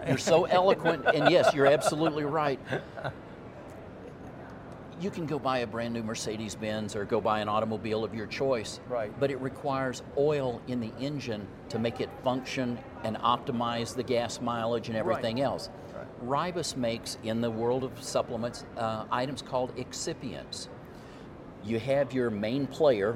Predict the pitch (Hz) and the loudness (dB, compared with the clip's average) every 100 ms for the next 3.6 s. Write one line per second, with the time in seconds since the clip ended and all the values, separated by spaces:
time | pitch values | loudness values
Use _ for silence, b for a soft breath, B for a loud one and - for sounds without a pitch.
0 | 95 101 113 117 101 87 95 117 143 123 | 0 -4 -2 -2 -2 0 -2 -2 -2 0
1 | 120 113 110 113 110 95 101 110 120 104 | 0 0 0 -2 -2 4 4 4 0 -2
2 | - 117 123 104 101 113 117 107 117 123 | -2 0 0 2 2 2 0 0 -2 -2
3 | - 139 120 - 147 - | -2 0 0 0 -4 -6